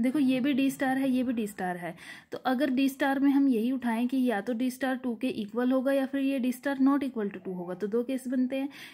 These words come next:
या तो D star X Z भी टू होगा, D star Z Y भी टू होगा। अगर ये दोनों टू हो गए, तो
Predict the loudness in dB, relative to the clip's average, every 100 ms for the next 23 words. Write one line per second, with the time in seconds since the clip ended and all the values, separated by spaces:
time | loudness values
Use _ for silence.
0 | -4 -2 2 2 2 0 0 0 -2 0
1 | 0 0 -2 0 0 2 2 2 0 0
2 | -2 0 -2 -2 -4 -6 -6 -6 -8 -8
3 | -10 -12 -18 -8 -2 2 2 4 4 4
4 | 2 0 2 4 2 2 0 0 -4 -12
5 | -10